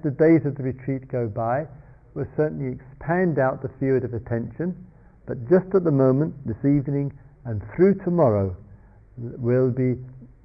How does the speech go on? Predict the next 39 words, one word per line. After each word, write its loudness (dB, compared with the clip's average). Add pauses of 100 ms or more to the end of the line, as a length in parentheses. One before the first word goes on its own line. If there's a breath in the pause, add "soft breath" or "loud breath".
as 0
I 0
say, 4
essentially 4 (300 loud breath)
with 2
the 2
breath 6 (560 soft breath)
as -4
the -4
primary 2
object, -2 (220 soft breath)
and 0
then 4
we'll 4
expand 0
out -4 (220)
into -4
other -2
areas. -4 (300 soft breath)
And -4
of -4
course, -4
I'll -2
talk -4
to -4
you -4
about -4
that -4
as -6
the -6 (240)
time 0
goes -2 (100)
by. -4 (1900 soft breath)
When 4
we're 6
not 2
with 2
the 2
breath, 0